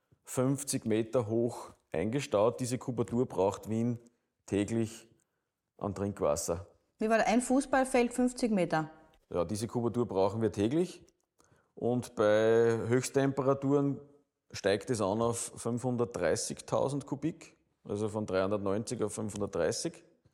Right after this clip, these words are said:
Speaker 1: Und was auch ganz interessant ist, die Minimalverbräuche haben wir eigentlich immer an zwei Tagen im Jahr. Der erste Kandidat ist der fünfundzwanzigste Dezember, da ruht die Bevölkerung, da haben wir den minimalen Wasserverbrauch von circa dreihundertzwanzigtausend Kubik. Und die zweite Möglichkeit ist der erste Jänner,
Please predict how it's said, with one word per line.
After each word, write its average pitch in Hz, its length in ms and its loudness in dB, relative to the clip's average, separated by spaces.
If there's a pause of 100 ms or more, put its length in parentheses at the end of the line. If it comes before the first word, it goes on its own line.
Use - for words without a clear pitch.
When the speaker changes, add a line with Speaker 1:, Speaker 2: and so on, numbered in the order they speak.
(720)
Speaker 1:
Und 113 80 -4
was 117 140 2
auch 113 100 6
ganz 127 200 2
interessant 123 580 2
ist, 131 160 -4
die 131 60 0
Minimalverbräuche 120 960 2
haben 127 160 0
wir 117 80 2
eigentlich 120 240 0
immer 135 220 0
an 117 100 -2
zwei 101 220 2
Tagen 101 320 0
im 135 140 -2
Jahr. 123 360 0 (300)
Der 104 80 2
erste 110 240 0
Kandidat 113 480 2
ist 107 100 -2
der 110 80 -2
fünfundzwanzigste 113 840 -2
Dezember, 98 460 0
da 127 80 2
ruht 120 300 0
die 120 40 0
Bevölkerung, 120 720 0
da 117 80 -2
haben 110 160 0
wir 110 80 2
den 110 160 2
minimalen 110 480 4
Wasserverbrauch 110 760 0 (340)
von - 160 -4
circa 110 260 0
dreihundertzwanzigtausend 98 1120 0
Kubik. - 400 -6 (840)
Und 107 180 -4
die - 20 2
zweite 107 320 2
Möglichkeit 120 580 2
ist 120 160 0
der 101 100 2
erste 104 280 2
Jänner, 104 560 0